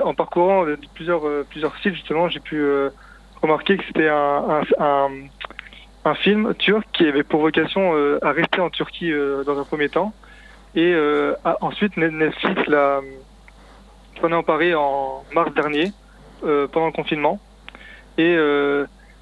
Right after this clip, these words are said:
là, ils se sont rendus compte que ça faisait un, un carton dans le monde entier, alors que c'était pas forcément, euh,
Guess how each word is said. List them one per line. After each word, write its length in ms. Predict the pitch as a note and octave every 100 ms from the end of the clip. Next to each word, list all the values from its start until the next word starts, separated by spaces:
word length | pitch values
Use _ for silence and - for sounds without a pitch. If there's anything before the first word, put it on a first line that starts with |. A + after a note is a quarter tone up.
| -
là, 80 | E3
ils 60 | F3
se 80 |
sont 80 | E3
rendus 220 | D3+ D3
compte 200 | C#3+ F#3
que 80 | F3+
ça 140 | D3+ D3
faisait 160 | D3
un, 180 | D3 C#3 D#3+
un 80 |
carton 340 | C3+ E3 - F#3+
dans 140 | D3
le 60 | D3+
monde 100 | D#3+
entier, 400 | D#3 - E3 G#3 - - - - -
alors 240 | D3 D3+
que 80 | -
c'était 200 | C3+ -
pas 160 | D3+ E3+
forcément, 520 | D#3+ - D#3 D#3+ E3+
euh, 340 | D3+ C#3+ C#3+